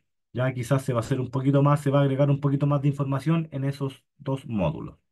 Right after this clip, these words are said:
Pero como les decía, todo esto tiene que ser gradual. Quizás lo que, en lo que pueden estar con la marcha blanca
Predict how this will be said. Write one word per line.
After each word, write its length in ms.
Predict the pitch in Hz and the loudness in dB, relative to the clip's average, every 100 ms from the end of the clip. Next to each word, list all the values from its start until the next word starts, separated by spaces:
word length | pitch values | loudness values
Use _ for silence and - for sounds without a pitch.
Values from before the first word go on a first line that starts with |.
| _ _ _ _ _ _ _ | _ _ _ _ _ _ _
Pero 160 | 110 110 | -6 -4
como 220 | 123 120 | -4 -2
les 140 | 113 | -2
decía, 280 | 113 113 160 | -2 2 4
todo 120 | 151 | 6
esto 180 | 147 147 | 4 4
tiene 200 | 139 139 | 2 2
que 80 | 135 | 2
ser 160 | 135 131 | 0 2
gradual. 520 | 139 151 160 92 80 - - | 4 6 4 2 -6 -16 -18
Quizás 240 | - 135 147 | -4 2 2
lo 120 | 135 | 2
que, 180 | 117 107 | -4 -4
en 140 | 113 | -4
lo 80 | 113 | -2
que 100 | 110 | -2
pueden 200 | 127 147 | 0 2
estar 300 | 151 160 156 | 2 0 0
con 160 | 135 113 | -2 -4
la 120 | 104 | -2
marcha 280 | 139 - 156 | -4 -2 2
blanca 500 | 196 170 160 170 | 2 0 -2 -6